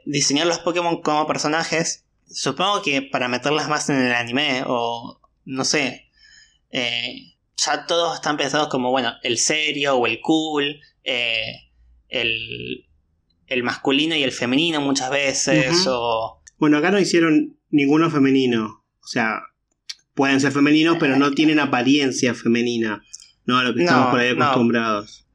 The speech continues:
Speaker 1: Es esto, o sea, como que ya, no sé, vos podías antes atrapar un Typhlosion y tu Typhlosion podía ser tímido, podía ser agresivo, podría ser, o sea, vos podías ponerle la personalidad del, de,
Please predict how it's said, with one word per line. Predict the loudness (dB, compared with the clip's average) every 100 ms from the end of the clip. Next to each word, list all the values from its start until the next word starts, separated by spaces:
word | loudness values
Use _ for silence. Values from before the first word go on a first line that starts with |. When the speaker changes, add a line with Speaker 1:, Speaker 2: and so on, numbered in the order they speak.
| -4
Speaker 1:
Es | -2 0
esto, | 0 -2
o |
sea, | 0 -2 -2 -4 -6
como | -4 -2
que | -2
ya, | 0 0 0 -2 -6 _ _ _
no | -6 -2
sé, | 0 -2 -4 -8 _ _
vos | -4 -2
podías | 0 2 0 0
antes | -2 0 -2 -2 -6 _ _ _ _
atrapar | -8 -6 -6 -2 0 0 -2
un | -2 -2 -2 -6 -18 _ _ _ -2
Typhlosion | 0 2 2 2 2 0 0 -6 -18 _ _ _ -20 -20 _ -8
y | -4 -2
tu | -2 -2
Typhlosion | 0 0 0 0
podía | 0 0 0
ser | 0 0 0 -2 -6 _ _
tímido, | -4 -2 0 0 0 0
podía | 0 0 0
ser | 0 2
agresivo, | 0 0 0 0 2 0 2
podría | 0 0 0 0
ser, | 0 0 -2 -6 -14 -10
o | -4
sea, | -2
vos | 0 -2
podías | 0 0 0 -2 -4 -8 -4
ponerle | -2 0 0 2 0
la | 0
personalidad | -2 -6 -4 -4 -2 -2 0
del, | 0 0 -2 -4
de, | -4 -4